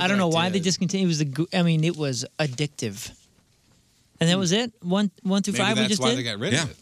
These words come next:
Speaker 1: Kit Kat was four. Dang, Sour Patch Kids.
Speaker 2: What was
Speaker 1: I don't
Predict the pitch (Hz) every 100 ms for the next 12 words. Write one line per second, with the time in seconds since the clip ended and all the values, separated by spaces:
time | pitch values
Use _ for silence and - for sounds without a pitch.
0 | _ _ _ _ - _ _ - 202 185
1 | 185 - 175 160 170 - _ _ _ _
2 | _ _ _ _ _ _ _ _ - 165
3 | 151 143 110 87 - - - 196 196 113
4 | 110 - - 123 190 156